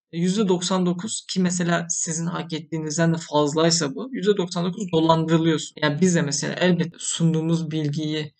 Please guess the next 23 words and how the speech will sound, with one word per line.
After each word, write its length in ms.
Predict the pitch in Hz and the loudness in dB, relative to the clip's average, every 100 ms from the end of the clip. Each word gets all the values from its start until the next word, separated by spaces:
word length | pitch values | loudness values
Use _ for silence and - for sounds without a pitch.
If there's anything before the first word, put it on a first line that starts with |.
| _ | _
karşılıksız 680 | - 151 143 160 147 - 165 | -2 0 0 -2 -4 -4 -4
sunmak 560 | 175 160 160 165 - | -2 -2 -2 -6 -8
gibi 280 | - 156 160 | -4 -2 0
bir, 260 | 170 - 180 | -2 -8 -6
bir 100 | 160 | -4
misyondan 640 | 151 - 165 160 175 170 | -4 -2 0 2 2 2
bahsettik. 520 | 147 - 143 - - - | 0 -4 -10 -12 -12 -2
Ama 240 | 185 175 | 2 4
bizim 200 | 170 196 | 4 2
de 40 | 175 | 0
mesela 300 | 165 165 175 | -2 -2 -2
beklentimiz, 840 | 160 - 165 165 202 240 - - _ - _ - | -4 -2 -2 -2 -6 -6 -8 -10 _ -20 _ -4
e, 200 | 156 143 | -4 -4
bir 180 | - | -4
şeyler 280 | - 170 185 | 0 2 2
öğrenmek 500 | 175 165 165 165 180 | 2 4 4 4 2
için 220 | - 151 | -4 -8
bunu 160 | 143 143 | -8 -8
yap-, 240 | 143 - _ | -10 -14 _
yani 180 | 151 147 | -12 -10
bir 60 | |
şeyler 240 | 143 165 170 | -6 -4 0
öğrenmiyorsak 680 | 170 180 190 175 170 - | 0 2 0 -2 -4 -8